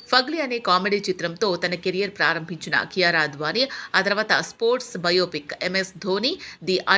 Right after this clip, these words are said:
అన్‌టోల్డ్ స్టోరీ చిత్రంలోనూ కనిపించింది. అంతేకాకుండా భరత్ అనే నేను, వినయ విధేయ రామ, లవ్ స్టోరీస్, గుడ్ న్యూస్, భూల్ భులయ్యా టూ,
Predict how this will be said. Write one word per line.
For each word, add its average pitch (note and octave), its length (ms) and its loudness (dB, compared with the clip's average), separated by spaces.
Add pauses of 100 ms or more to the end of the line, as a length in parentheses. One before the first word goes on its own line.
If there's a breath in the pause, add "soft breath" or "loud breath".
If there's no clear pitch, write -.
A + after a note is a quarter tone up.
(340)
అన్‌టోల్డ్ A3+ 680 6
స్టోరీ F#3+ 420 0
చిత్రంలోనూ E3+ 640 -4
కనిపించింది. C#3+ 720 -8
అంతేకాకుండా F3+ 600 2 (380 loud breath)
భరత్ G#3 380 6
అనే F#3+ 180 0
నేను, F3 320 0 (380 loud breath)
వినయ A3 340 4
విధేయ F#3 400 2
రామ, D#3+ 280 2 (400 loud breath)
లవ్ A#3+ 200 6
స్టోరీస్, A3 560 0 (300 loud breath)
గుడ్ E3+ 200 0
న్యూస్, A#3 300 0 (340 soft breath)
భూల్ A#3+ 240 8
భులయ్యా F#3+ 400 4
టూ, F3 200 0